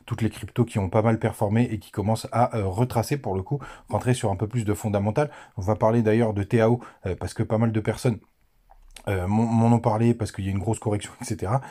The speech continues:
Euh, les gars, c'est normal que ça corrige au bout d'un moment. T A O, il a fait une per-, belle performance. Moi, je crois que je suis à fois six, euh, dessus. Donc, c'est normal que, euh, ça corrige. Et regardez, on est en train de retravailler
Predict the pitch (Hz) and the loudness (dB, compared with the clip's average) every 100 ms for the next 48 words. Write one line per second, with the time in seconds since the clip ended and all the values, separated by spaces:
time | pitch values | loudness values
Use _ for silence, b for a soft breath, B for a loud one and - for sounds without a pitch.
0 | B B 98 92 101 131 - 98 - 98 | B B -4 -2 2 2 2 -4 -4 0
1 | 110 123 - - 101 101 117 104 95 104 | 0 0 -2 -4 -4 -2 -2 -2 -4 -2
2 | 98 101 135 123 95 113 95 87 98 92 | 0 0 0 0 2 2 0 -2 -6 -4
3 | 110 98 104 110 104 104 - 110 135 107 | -4 -6 -4 -2 -2 -4 -2 0 0 -4
4 | - 107 - 90 107 - 82 B B B | -8 -8 -6 -4 -4 -6 -12 B B B
5 | - 101 95 104 196 139 - 120 110 120 | -6 -4 -2 -4 -2 -2 -2 0 2 2
6 | 120 - 123 107 - 120 113 151 139 104 | 2 0 0 0 -2 0 0 0 -2 -2
7 | 127 110 104 127 95 98 - 113 92 113 | 0 2 0 0 -2 -2 0 0 0 0
8 | 127 113 101 110 | 0 0 0 0